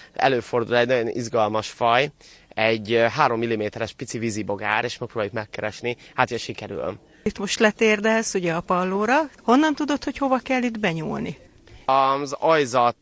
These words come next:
Speaker 1: közelében, ö, meg a vízinövények aljának a közelében lehet megtalálni ezeket a-, az apró jószágokat. Tényleg ezek nagyon-nagyon kis picike vízibogarak, és most megpróbáljuk, hogy hát, hogyha sikerül.
Speaker 2: Belemeríted ezt a tésztaszűrőt,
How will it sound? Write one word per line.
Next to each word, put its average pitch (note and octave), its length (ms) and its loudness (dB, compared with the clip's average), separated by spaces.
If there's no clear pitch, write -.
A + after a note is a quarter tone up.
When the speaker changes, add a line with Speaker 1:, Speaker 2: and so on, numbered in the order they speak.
Speaker 1:
közelében, A#2 760 2
ö, A2+ 260 2
meg A2+ 200 0
a A#2 120 4
vízinövények A2 800 0
aljának A2+ 500 4
a A2 40 -12
közelében G#2+ 560 2
lehet A2 180 0
megtalálni G#2+ 560 -2
ezeket A2 340 -6
a-, G#2+ 380 4
az A2 100 0
apró A2+ 440 -4
jószágokat. A2+ 720 0
Tényleg C3+ 220 2
ezek A#2+ 220 0
nagyon-nagyon A#2 480 2
kis - 160 -12
picike A2+ 420 0
vízibogarak, A2+ 580 -2
és - 60 -20
most - 120 -18
megpróbáljuk, G2+ 440 -4
hogy G#2 120 -10
hát, G2+ 180 -6
hogyha G2+ 180 -16
sikerül. G2 460 -10
Speaker 2:
Belemeríted E3+ 720 2
ezt - 280 0
a E3 80 -4
tésztaszűrőt, C#4 920 0